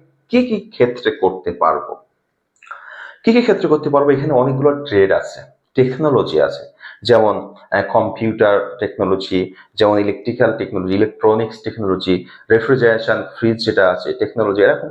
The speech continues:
অনেকগুলো ট্রেড রয়েছে। এই ট্রেডগুলোতে তুমি যে কোনো একটা ট্রেডে স্পেশালিস্ট হতে পারবা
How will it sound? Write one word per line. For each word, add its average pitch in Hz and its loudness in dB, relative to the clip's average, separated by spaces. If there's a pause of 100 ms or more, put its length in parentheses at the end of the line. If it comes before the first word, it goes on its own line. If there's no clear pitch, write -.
(100)
অনেকগুলো 139 2
ট্রেড 82 -4
রয়েছে। 76 -2 (520)
এই 156 2
ট্রেডগুলোতে 170 2
তুমি 131 -4
যে 143 2
কোনো 160 2
একটা 143 -2
ট্রেডে 139 2
স্পেশালিস্ট 139 -2
হতে - -4
পারবা - -2